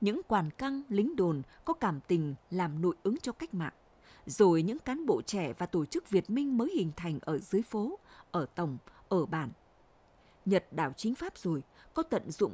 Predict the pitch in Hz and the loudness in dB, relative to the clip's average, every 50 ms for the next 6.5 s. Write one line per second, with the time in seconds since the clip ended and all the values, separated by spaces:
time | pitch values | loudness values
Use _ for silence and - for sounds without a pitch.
0 | 175 175 - - - 285 294 254 208 196 160 135 - - - - - - 180 170 | 0 -2 -2 -2 -2 -4 -4 -2 0 0 0 0 0 -4 -12 -18 -4 0 0 0
1 | - - 330 - 247 196 175 - - - 185 156 135 - - - 196 262 - - | 0 -2 -4 -4 0 0 2 0 0 -2 -4 -4 -4 -4 -6 -6 -6 -6 -6 -6
2 | 240 240 233 - - _ _ _ _ - _ _ _ _ _ _ _ _ _ - | -6 -6 -6 -6 -10 _ _ _ _ -20 _ _ _ _ _ _ _ _ _ -20
3 | _ _ _ - - _ - 180 170 170 170 - - 170 170 - - - - - | _ _ _ -20 -20 _ 0 2 2 2 0 0 0 -2 -2 -2 -4 -10 -10 -6
4 | 202 208 233 320 370 392 - - 170 170 156 143 135 - - - - - - 165 | -4 -4 -4 -4 -6 -8 -6 -2 -2 0 0 -2 -4 -6 -12 -20 -20 -12 -2 0
5 | 214 - 214 208 208 240 302 285 208 - - - - - 196 233 - - - 226 | 0 2 2 2 2 2 2 0 -2 -2 -4 -8 -8 -6 -4 -4 -4 -4 -4 -2
6 | 208 180 151 139 - - - 254 330 | 0 0 -2 -2 -4 -6 -8 -8 -8